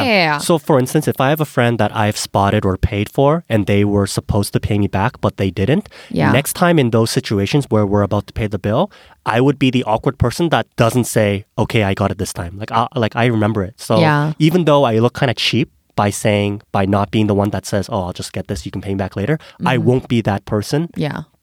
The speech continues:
Speaker 2: to that friend again. Doesn't mean we're not friends. We're
Speaker 1: Yeah,
Speaker 2: still
Speaker 1: yeah, yeah,
Speaker 2: friends,
Speaker 1: I know,
Speaker 2: but
Speaker 1: I know.
Speaker 2: I'm going to be very strict
Speaker 1: Oh, it's
Speaker 2: about
Speaker 1: like your, uh, friend system. It's
Speaker 2: Exa-
Speaker 1: like you
Speaker 2: Yeah, exactly.
Speaker 1: It's like your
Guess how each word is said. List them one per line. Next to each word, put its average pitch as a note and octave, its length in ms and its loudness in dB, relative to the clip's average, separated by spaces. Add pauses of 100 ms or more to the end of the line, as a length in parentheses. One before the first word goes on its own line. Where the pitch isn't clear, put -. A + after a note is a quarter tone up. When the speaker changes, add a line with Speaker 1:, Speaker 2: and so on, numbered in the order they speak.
(360)
Speaker 2:
to B2 100 0
that F#2+ 220 -4
friend F#2 180 -6
again. F2 300 -10 (100)
Doesn't F3+ 220 -2
mean A#3 100 0
we're G3 80 2
not F3 160 0
friends. B2+ 320 -4
We're A3+ 80 2
Speaker 1:
Yeah, A3+ 80 4
Speaker 2:
still A3+ 60 2
Speaker 1:
yeah, A3 80 2
yeah, G#3+ 60 2 (100)
Speaker 2:
friends, B2 60 -2
Speaker 1:
I - 60 -2
know, - 60 0
Speaker 2:
but C3+ 60 0
Speaker 1:
I D3+ 100 -4
know. D3 220 -8 (180)
Speaker 2:
I'm A#2 140 -4
going B2+ 180 -2
to C3 60 -10
be A#2+ 80 -4
very G#2+ 180 -6
strict D4 260 0
Speaker 1:
Oh, D#4+ 40 4
it's D#4 120 0
Speaker 2:
about - 140 -2
Speaker 1:
like D#4+ 160 -6
your, D4 320 2
uh, G#3 240 2
friend G3+ 380 0
system. G#3 320 -2
It's F#3 120 0
Speaker 2:
Exa- - 40 -2
Speaker 1:
like F#3 200 -2
you G3+ 160 0
Speaker 2:
Yeah, A3+ 120 2
exactly. C3 520 -2
Speaker 1:
It's F#3+ 160 0
like G3 160 2
your G3 140 2